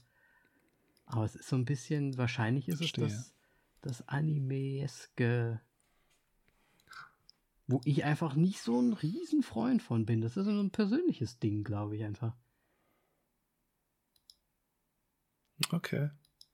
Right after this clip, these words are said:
Speaker 1: Ja, es ist einfach so sehr subjektiv von mir. Also ich, wie gesagt, eigentlich finde ich's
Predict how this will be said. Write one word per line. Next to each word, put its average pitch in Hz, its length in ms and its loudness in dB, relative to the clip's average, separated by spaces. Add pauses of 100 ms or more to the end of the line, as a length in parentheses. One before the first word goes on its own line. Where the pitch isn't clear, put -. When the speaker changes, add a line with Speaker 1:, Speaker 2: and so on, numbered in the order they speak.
(1400)
Speaker 1:
Ja, 110 220 -2
es 113 80 -6
ist 139 140 -2
einfach 131 320 2
so 123 120 6
sehr 117 260 4
subjektiv 113 640 0
von 107 240 -2
mir. 107 260 -2 (400)
Also 139 180 4
ich, 135 280 0
wie 127 440 -2
gesagt, 127 340 4
eigentlich 196 360 8
finde 190 200 6
ich's 156 140 4